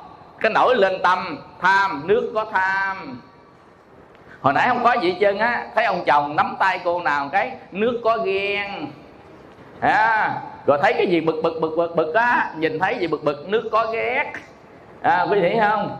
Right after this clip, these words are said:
Vậy thì ghen, ghét, tham, sân này được gọi là phiền não. Phiền não là những cái loại tâm mà nó xuất hiện trong cái tâm trong sạch này, bị nó xuất hiện vào thì đó được gọi là phiền não.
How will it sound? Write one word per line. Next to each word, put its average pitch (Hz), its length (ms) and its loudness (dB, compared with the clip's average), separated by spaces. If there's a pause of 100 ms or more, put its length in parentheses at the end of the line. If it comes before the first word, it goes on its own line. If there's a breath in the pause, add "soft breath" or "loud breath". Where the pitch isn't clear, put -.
(120)
Vậy - 120 2
thì 151 300 0 (120)
ghen, 208 640 -4
ghét, 226 480 -2
tham, 190 220 2 (200)
sân 175 240 0
này 139 340 -2 (100)
được 139 220 0
gọi 127 160 4
là 131 160 2 (120)
phiền 120 420 0
não. 117 460 0 (140)
Phiền 143 200 0
não 139 220 4
là 160 180 4
những 139 300 -6
cái 240 140 0
loại 143 440 0 (200)
tâm 202 280 0
mà 147 80 0
nó 151 100 0
xuất - 280 -8
hiện 123 360 0
trong 202 200 0
cái 214 100 -2
tâm 196 140 -2 (140)
trong 175 220 -2
sạch - 180 -2
này, 120 400 -2 (220 loud breath)
bị 139 280 0
nó 202 160 2
xuất - 240 -8
hiện 143 280 -2
vào 123 360 2 (180 loud breath)
thì 131 80 0
đó 135 180 4
được 175 80 0
gọi 135 120 2
là 131 100 0 (100)
phiền 117 480 -2
não. 113 480 0